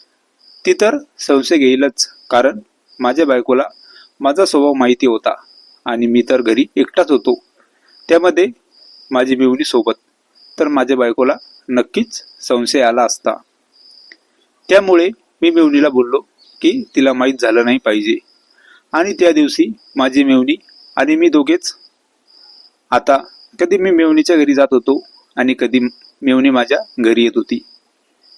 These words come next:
माझ्या घरी मेव्हणी आली तर थोडा प्रॉब्लेम होत असे, पण मेव्हणीच्या घरी तर काहीच प्रॉब्लेम नव्हता, कारण मेव्हणीचा नवरा बाहेरगावी होता नोकरीला, तो फक्त महिन्यात एकदा दोनदा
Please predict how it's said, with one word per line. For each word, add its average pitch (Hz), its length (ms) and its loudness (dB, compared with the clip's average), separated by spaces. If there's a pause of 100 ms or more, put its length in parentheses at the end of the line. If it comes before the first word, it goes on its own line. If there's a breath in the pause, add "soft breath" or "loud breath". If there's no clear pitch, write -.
(1120)
माझ्या 185 280 2
घरी 160 260 2 (220)
मेव्हणी 156 300 4
आली 143 220 2 (440)
तर 196 100 -2
थोडा 170 240 2
प्रॉब्लेम 147 420 0
होत 120 140 -2
असे, 120 220 -4 (520)
पण 127 200 -2 (120)
मेव्हणीच्या 120 420 0
घरी 117 280 -2
तर 147 140 -2 (180)
काहीच 123 260 -2
प्रॉब्लेम 120 360 -2
नव्हता, 107 280 -2 (540)
कारण 110 280 -2 (680 soft breath)
मेव्हणीचा 185 400 0
नवरा 160 260 2 (340)
बाहेरगावी 151 560 0 (420)
होता 123 220 0
नोकरीला, 117 500 0 (520)
तो 160 140 4
फक्त 131 240 -2 (800 soft breath)
महिन्यात 180 420 0
एकदा 170 220 2
दोनदा 160 300 0